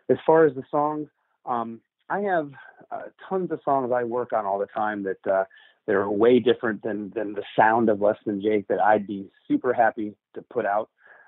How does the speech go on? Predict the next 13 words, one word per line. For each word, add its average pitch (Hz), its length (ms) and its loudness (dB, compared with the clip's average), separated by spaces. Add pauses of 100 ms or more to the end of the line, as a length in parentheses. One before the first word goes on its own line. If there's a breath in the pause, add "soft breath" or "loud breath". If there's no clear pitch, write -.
(100)
uh, 98 200 -14
and, 101 220 -8
and 104 220 -2
do. 110 280 6
But 123 280 4
I'm 143 160 2
in 170 60 2
a 165 60 2
band 165 360 -2 (120)
with 131 100 -4
other 131 200 0
guys 131 420 0
that, 117 140 -10